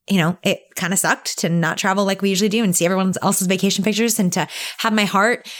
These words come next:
just so full of p-, wanting to be on adventures. But this is a sacrifice that I was willing to make. So no matter what your goal is, there's always some sacrifices. So I want you to be really conscious of that as you go into the next year, as you set your goals.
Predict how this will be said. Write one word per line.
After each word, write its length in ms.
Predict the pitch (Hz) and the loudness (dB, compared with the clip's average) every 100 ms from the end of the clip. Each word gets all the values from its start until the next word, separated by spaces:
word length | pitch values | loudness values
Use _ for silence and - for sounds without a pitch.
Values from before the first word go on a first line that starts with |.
| - | -8
just 200 | 208 - | -2 0
so 260 | 220 220 220 | 2 2 2
full 300 | 220 220 240 | 2 2 2
of 180 | 196 175 | 0 -4
p-, 140 | 180 196 | -2 0
wanting 340 | 208 190 185 214 | 2 2 2 2
to 140 | 202 | 0
be 120 | 190 | 0
on 120 | 185 185 | 0 2
adventures. 580 | 180 156 180 277 302 - - - | 2 0 0 0 0 -4 -16 -10
But 220 | - 254 - - _ _ | -2 -2 -2 -8 _ _
this 260 | 208 226 247 | -4 0 2
is 140 | 269 | 2
a 80 | 262 | 0
sacrifice 500 | 247 220 240 226 214 | -2 -2 -2 -2 0
that 80 | 196 | 0
I 40 | |
was 100 | 185 | 0
willing 180 | 180 175 | 0 0
to 100 | 165 | 0
make. 240 | 175 - - | 0 0 -2
So 320 | - 196 185 - - _ _ | 0 2 0 -6 -20 _ _
no 80 | 214 | 0
matter 160 | 240 240 | 2 2
what 120 | 247 | 2
your 100 | 214 | 2
goal 200 | 185 170 | 2 0
is, 100 | 170 | 0
there's 140 | 180 | -4
always 320 | - 196 202 | 0 2 2
some 100 | 196 | 2
sacrifices. 560 | 185 160 185 175 160 165 | 0 -2 -2 -2 -2 -2
So 80 | 185 | 0
I 40 | |
want 180 | 208 254 | 0 0
you 40 | |
to 60 | 320 | 0
be 140 | 285 | 0
really 340 | 220 185 220 247 | 0 0 2 0
conscious 420 | - 165 196 196 | 0 -2 0 -2
of 100 | 151 | -2
that 280 | 135 127 - | 0 0 -2
as 200 | - 196 | -2 0
you 80 | 220 | 2
go 140 | 214 208 | 2 2
into 160 | 196 | 0
the 80 | 180 | -2
next 260 | 170 - - | -2 -2 -2
year, 80 | 170 | 0
as 140 | 190 | 0
you 80 | 240 | 0
set 180 | 220 226 | 0 -2
your 100 | 180 | -2
goals. 380 | 165 147 214 | 0 0 0